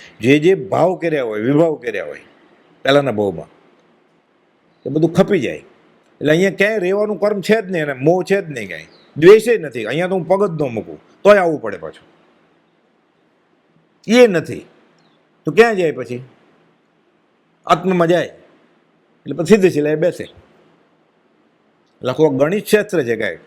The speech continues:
માનવાની વાત જ નથી. એમ કે શાસ્ત્રમાં લખ્યું એટલે બધું વ્યવસ્થિત વિતરાગ વિજ્ઞાન છે. એને ક્યાંય રાગ જ નથી, એ જાય ક્યાં પછી? અને દ્વેષે નથી,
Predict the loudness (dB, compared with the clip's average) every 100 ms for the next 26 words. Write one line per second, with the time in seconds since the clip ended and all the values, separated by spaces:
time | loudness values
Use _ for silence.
0 | _ _ -8 -6 -2 0 0 0 -2 -4
1 | -4 -2 0 0 -2 -4 -4 -4 -2 -4
2 | -2 -2 -2 -4 -4 -4 -2 -2 -4 -14
3 | _ _ 0 2 2 0 0 0 0 0
4 | -2 -6 -4 -6 -6 -14 -20 _ _ _
5 | _ _ _ _ _ _ _ _ _ _
6 | _ _ -2 0 2 2 2 -2 -2 -2
7 | 0 0 2 0 0 -2 -2 -4 -6 -8
8 | -12 -20 -20 _ _ _ _ _ _ _
9 | _ _ _ _ _ _ _ _ _ _
10 | _ _ _ _ _ 0 2 2 2 2
11 | -2 -2 -8 -10